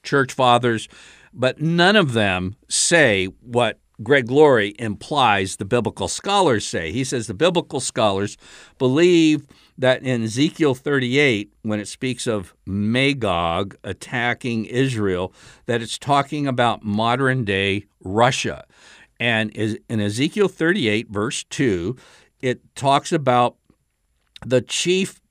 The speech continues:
prince of Gog, uh, and the word in Hebrew for chief is Rosh, and it kinda sounds like Russia, and it sounds like, oh boy, this is nailing it. Like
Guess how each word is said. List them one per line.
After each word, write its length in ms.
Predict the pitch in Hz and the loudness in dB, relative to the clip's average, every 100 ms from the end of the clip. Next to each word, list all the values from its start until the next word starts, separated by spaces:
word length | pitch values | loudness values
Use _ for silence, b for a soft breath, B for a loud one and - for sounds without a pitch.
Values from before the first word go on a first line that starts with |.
| _ _ _ _ | _ _ _ _
prince 760 | - - 220 123 78 - - - | -14 2 4 4 0 -8 -8 -6
of 240 | 135 104 101 - | -6 -6 -8 -4
Gog, 560 | 113 101 107 151 208 b b b b _ | 0 2 2 0 -4 b b b b _
uh, 380 | 120 117 113 107 - _ | -6 -2 -2 -4 -8 _
and 220 | 117 120 117 | -4 0 0
the 80 | |
word 540 | 113 123 139 151 156 139 | 0 4 6 6 4 0
in 220 | 123 117 | -8 -6
Hebrew 680 | 101 139 190 175 117 104 107 | -6 -2 -2 0 0 0 -2
for 520 | 123 - 107 104 101 b b b _ | -6 -6 -2 0 0 b b b _
chief 520 | - - 214 131 131 - - | -4 -2 0 0 -2 -8 -8
is 300 | 113 95 - _ | -8 -8 -14 _
Rosh, 760 | 101 107 131 127 143 - - - B B B _ | -4 2 6 6 4 2 -6 -10 B B B _
and 320 | 123 120 120 | -4 -2 0
it 180 | 120 - _ | -2 -6 _
kinda 580 | - - 131 170 214 170 | -14 -4 0 2 4 2
sounds 500 | 139 139 123 127 123 | 2 0 0 0 0
like 340 | 127 113 110 - - | 2 2 0 -6 -4
Russia, 720 | 104 113 160 - 120 90 82 | 0 4 4 2 -4 -6 -6
and 100 | 110 | -6
it 220 | 98 - | -8 -10
sounds 440 | - - 147 139 | -10 -2 0 0
like, 320 | 113 104 92 - | 0 0 -2 -2
oh 120 | 127 | -2
boy, 420 | 135 156 156 80 b b b b b - - | 0 0 0 -2 b b b b b -20 -10
this 260 | 127 156 135 | -4 -2 -2
is 180 | 104 | -6
nailing 320 | 117 165 139 101 | -2 0 0 -2
it. 80 | |
Like 240 | 117 113 | -4 -4